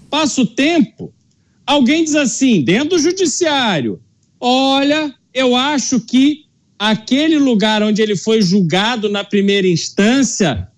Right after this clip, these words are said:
não era adequado. Então, ele pode sair da prisão e a vida dele fica zerada."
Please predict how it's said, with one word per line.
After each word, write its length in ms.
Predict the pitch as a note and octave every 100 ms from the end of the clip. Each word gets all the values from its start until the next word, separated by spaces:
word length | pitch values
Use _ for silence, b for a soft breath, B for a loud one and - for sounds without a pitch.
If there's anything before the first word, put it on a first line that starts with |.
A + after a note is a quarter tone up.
| -
não 340 | G#3+ C#4+ D#4 B3+
era 280 | B3+ B3+ B3
adequado. 760 | C4 B3+ - G#3 F#3+ D#3 F3+ - _ _ _ _
Então, 500 | A3 A3 A3+ B3+ D4 -
ele 240 | A#3 B3+
pode 320 | G#3 A3 G#3
sair 760 | - - B3+ B3 A#3+ C#4+ F4 - _
da 160 | G#3+ A3+
prisão 880 | A3+ A#3 F#3+ E3 E3 E3 F3+ A#3 E4+ A4 _ _ _ _ _ -
e 80 |
a 120 | E4+ C#4+
vida 320 | D4 D#4+ D4
dele 280 | B3 D#4+ C4+
fica 360 | D#4+ D#4 D#4+
zerada." 920 | C#4+ D#4+ D#4+ B3+ C4+ D#4+ E4+ C4 C#3